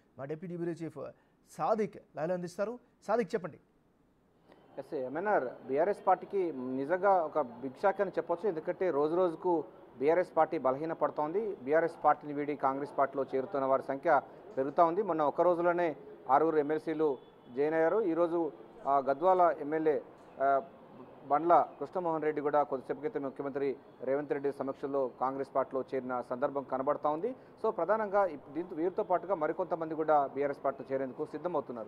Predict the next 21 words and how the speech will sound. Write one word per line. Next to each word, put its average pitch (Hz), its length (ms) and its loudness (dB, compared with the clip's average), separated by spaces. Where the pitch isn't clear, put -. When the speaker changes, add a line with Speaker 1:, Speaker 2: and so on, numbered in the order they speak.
Speaker 2:
ప్రధానంగా 208 420 0
ఈ 175 160 2
యొక్క 175 360 2
బీఆర్ఎస్ 196 420 2
సంబంధించినటువంటి 165 680 -6
కృష్ణమోహన్ 175 380 -4
రెడ్డి, 160 280 -2
గద్వాల 135 320 0
సంబంధించిన 143 400 -8
కృష్ణమోహన్ 147 380 -8
రెడ్డి 147 120 -4
కాంగ్రెస్ 151 420 -4
పార్టీలో 147 240 -2
చేరికన్నది 151 540 -2
కొంత 147 200 0
హైడ్రామా 147 500 2
జరిగింది. 151 360 -2
ఎందుకంటే 170 380 -2
ఆయన 151 180 2
బీఆర్ఎస్ 151 400 0
పార్టీలో 147 380 0